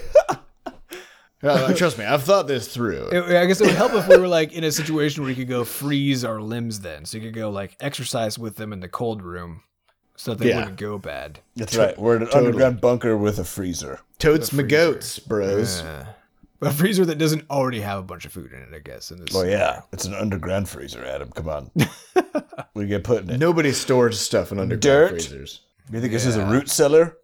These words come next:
Speaker 3: Get out of here.
Speaker 2: <laughs>
Speaker 1: All right. All right, well, I think that pretty much answers that question.
Speaker 2: Yeah, I thought that was pre-, uh, pre-, yeah,
Speaker 3: Seth
Speaker 2: pretty,
Speaker 3: would
Speaker 2: pretty
Speaker 3: eat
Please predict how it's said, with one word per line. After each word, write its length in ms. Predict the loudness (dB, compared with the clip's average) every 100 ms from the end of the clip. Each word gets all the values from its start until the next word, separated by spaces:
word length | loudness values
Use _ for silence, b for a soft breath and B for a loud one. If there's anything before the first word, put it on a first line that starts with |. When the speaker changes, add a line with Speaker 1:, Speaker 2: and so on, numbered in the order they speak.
| _ _
Speaker 3:
Get 120 | -6 -2
out 80 | -2
of 40 |
here. 200 | -2 -8 -10 _
Speaker 2:
<laughs> 140 | 0
Speaker 1:
All 60 | 2 2
right. 680 | 2 0 -2 0 0 -2 4 6
All 140 | 6
right, 140 | 6 4
well, 80 | 2
I 100 | 2
think 240 | 2 4
that 180 | 4 2
pretty 160 | 2 0
much 160 | 0 2
answers 340 | 0 0 0
that 160 | 2 2
question. 680 | 2 2 0 -8 -12 -14 -2
Speaker 2:
Yeah, 220 | 4 6
I 20 |
thought 240 | 6 2 -4
that 200 | -8 -10
was 140 | -14 -18
pre-, 260 | -14 -8
uh, 140 | -6 -6 _ -18
pre-, 100 | -8
yeah, 40 | -4
Speaker 3:
Seth 460 | -2 2 6 4 4
Speaker 2:
pretty, 200 | 0 0
Speaker 3:
would 80 | 2
Speaker 2:
pretty 100 |
Speaker 3:
eat 40 | 4